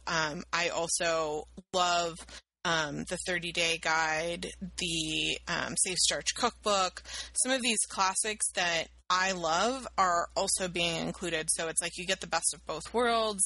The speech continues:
in the ebooks that are included. But what is unique to this bundle is, like, what you said and kind of blew us away, being that we've done these before and we know how much it, effort it is just to pull together the books themselves. You also coordinated these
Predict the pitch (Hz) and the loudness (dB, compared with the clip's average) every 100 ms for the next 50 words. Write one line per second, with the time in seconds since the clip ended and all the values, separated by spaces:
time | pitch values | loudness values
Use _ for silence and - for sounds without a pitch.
0 | - 175 170 165 151 - 175 160 - 226 | -2 0 0 -2 -4 -8 -10 -10 -4 -2
1 | 220 - 180 170 165 180 165 165 - - | 0 0 0 -2 -2 -2 0 0 -4 -10
2 | - - - 208 - 214 233 262 220 208 | -10 -12 -4 -2 0 0 2 2 2 2
3 | 190 - 185 175 - 190 196 175 156 160 | 2 0 -2 0 0 0 2 2 2 0
4 | 165 160 185 277 - 196 180 - 180 165 | -2 -4 -2 0 0 0 0 0 -2 -2
5 | 185 175 - 175 202 214 196 175 175 190 | -2 -4 -4 -2 0 0 0 0 0 -2
6 | 175 175 165 160 - 175 202 185 180 175 | -2 0 0 -2 -4 -6 -4 -2 0 0
7 | 170 175 160 160 - - 320 220 170 165 | 0 -2 -2 -4 -8 -2 0 2 2 2
8 | 175 175 180 202 180 185 170 - 160 - | 0 0 2 0 0 -2 0 0 -2 -6
9 | - _ _ - 175 - 196 202 214 214 | -20 _ _ -4 -2 0 -2 0 0 0
10 | 208 185 - 170 - 170 170 165 160 156 | 0 2 0 0 -2 -2 0 0 0 -2
11 | 175 151 - 165 170 208 196 170 - - | -4 -4 -4 -2 0 0 0 -2 -6 -10
12 | - - - - 269 190 196 196 175 - | -10 -10 -4 0 2 2 2 0 -4 0
13 | 180 175 175 170 165 165 - 202 190 175 | 0 2 0 0 -2 -2 -10 -4 -2 2